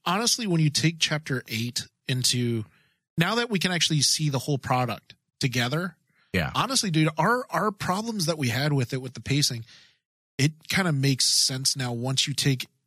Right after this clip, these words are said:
Speaker 1: in, when you take a look at chapter one to chapter eight, Favreau did a really good job writing. It's just the way that it's all cut out.
Speaker 2: Um,
Speaker 1: It's
Speaker 2: yeah.
Speaker 1: all cut up.
Speaker 2: I think the idea was sound. It just, there wasn't enough myth arc. It was, there was a setup.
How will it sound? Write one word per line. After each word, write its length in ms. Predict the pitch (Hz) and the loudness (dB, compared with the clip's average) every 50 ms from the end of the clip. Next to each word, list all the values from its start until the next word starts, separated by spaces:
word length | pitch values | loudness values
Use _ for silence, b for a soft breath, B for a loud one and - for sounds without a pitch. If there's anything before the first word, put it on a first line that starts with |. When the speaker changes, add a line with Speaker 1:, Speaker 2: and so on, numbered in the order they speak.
| _ _ _ - | _ _ _ -2
Speaker 1:
in, 180 | 160 147 147 135 - - - - | 0 0 0 0 -2 -4 -2 -2
when 200 | 165 160 175 180 | 2 2 4 4
you 80 | 180 160 | 4 4
take 240 | 156 - 226 - | 4 2 0 0
a 40 | 233 | 0
look 200 | 208 202 185 - | 0 0 2 2
at 100 | 165 156 - - _ _ - | 0 0 -2 -4 _ _ -4
chapter 320 | - - 143 156 - 196 | -2 -2 -2 0 0 0
one 240 | 185 160 156 160 156 | 2 2 2 2 2
to 80 | 151 | 2
chapter 360 | 135 - 147 147 147 - 127 120 | 0 0 -2 -2 -4 -4 -4 -2
eight, 240 | 117 135 160 208 - b b b b b b b b b 220 | 0 0 -2 -2 -4 b b b b b b b b b -2
Favreau 320 | 247 311 349 370 403 381 | -2 0 0 0 0 2
did 140 | - 330 339 | 2 2 2
a 60 | 302 | 2
really 260 | 262 277 302 311 294 | 2 2 4 4 4
good 140 | 247 311 262 | 2 0 0
job 260 | - 277 285 311 330 330 | 0 -2 -2 -2 -4 -4
writing. 520 | 262 175 143 127 123 110 107 92 98 117 - b b b b b b | 0 0 0 0 0 -2 -4 -6 -10 -14 -18 b b b b b b
It's 220 | - 202 190 - - | 0 2 2 2 2
just 360 | - - 190 220 214 - - | 0 0 2 2 0 0 -2
the 80 | 269 233 | -2 -2
way 280 | 220 214 220 226 226 | 2 2 2 4 4
that 180 | 208 214 214 196 | 2 2 2 2
it's 220 | 196 180 156 - - - | 2 2 0 -2 -4 -2
all 180 | 170 180 202 | -2 -2 -2
cut 300 | - - - - 190 175 | -2 -2 -2 0 0 2
out. 340 | 160 170 226 247 165 - - _ - 104 | 2 2 2 2 -2 -4 -6 _ -6 -4
Speaker 2:
Um, 400 | 120 131 135 131 131 131 127 120 _ _ - | -2 -2 -2 -2 -2 -4 -6 -8 _ _ 0
Speaker 1:
It's 140 | 202 190 202 | 0 2 2
Speaker 2:
yeah. 100 | 196 196 | 4 2
Speaker 1:
all 80 | 185 185 | 0 0
cut 240 | - - 196 180 | 0 0 2 2
up. 300 | 170 220 294 311 262 - - | 2 2 0 -2 -4 -4 -4
Speaker 2:
I 140 | - 147 151 | -2 -2 -2
think 320 | 143 170 175 180 175 160 | 0 2 2 2 2 2
the 160 | - 143 139 110 | 4 2 2 2
idea 800 | - 117 113 98 92 95 117 127 127 113 92 - 50 - - _ _ _ - | 2 0 -2 -2 0 0 2 2 4 4 2 2 -2 -4 -8 _ _ _ 0
was 180 | 123 107 92 | 0 2 2
sound. 480 | - - - 92 76 62 - - - - - - | 2 2 2 0 0 -2 -4 -8 -10 -12 -6 -2
It 120 | 135 139 | -2 0
just, 300 | - - 165 156 147 - | 2 2 2 2 2 2
there 100 | - 143 | 2 2
wasn't 320 | 127 117 139 151 151 151 143 | 2 4 4 4 6 6 6
enough 260 | 135 135 127 123 - | 4 4 4 4 4
myth 300 | 107 110 135 175 - - | 4 6 6 4 4 2
arc. 260 | 98 - - 92 - | 2 2 2 0 -2
It 160 | 113 113 - | -2 0 2
was, 280 | 135 127 120 110 104 110 | 4 6 6 4 4 2
there 240 | - 123 120 120 120 | 2 2 2 4 4
was 100 | 113 113 | 4 4
a 60 | 101 | 4
setup. 520 | - - - 139 143 156 165 165 170 - | 2 2 2 2 2 2 0 0 -2 -6